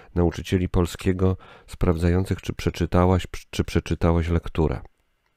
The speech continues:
No ale skoro mamy przed sobą tekst, no to nie sposób nie zwrócić na to uwagi. Mówił szybko, wymachiwał rękoma i przy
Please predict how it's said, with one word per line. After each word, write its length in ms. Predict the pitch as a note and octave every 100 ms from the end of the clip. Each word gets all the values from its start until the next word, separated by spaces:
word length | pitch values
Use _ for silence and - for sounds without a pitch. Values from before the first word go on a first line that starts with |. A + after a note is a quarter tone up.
| _ _ _ _ _ _ - F2
No 200 | G2+ -
ale 240 | G2 G2+
skoro 360 | - G2 F#2 F2+ - - -
mamy 240 | F2+ F#2
przed 200 | D#2+ F2
sobą 320 | - F2+ E2+ D#2
tekst, 440 | B2 - - - - - - - -
no 140 | F#2
to 200 | - G2
nie 140 | F#2 F2
sposób 440 | - F#2+ - G2+
nie 120 | F#2
zwrócić 380 | E2+ F#2 - E2+
na 120 | E2+
to 140 | - E2
uwagi. 460 | D#2+ D#2+ C#2 - - _ _ _ _
Mówił 360 | A#2+ D3+ C#3+ C3+
szybko, 680 | - C3 - - A2+ G#2+ G#2
wymachiwał 680 | G#2 A#2+ A#2 B2+ A2+ A2 G#2
rękoma 560 | G2 F#2 A2+ G#2+ G#2
i 120 | F#2+ G2
przy 400 | - A#3+ G#3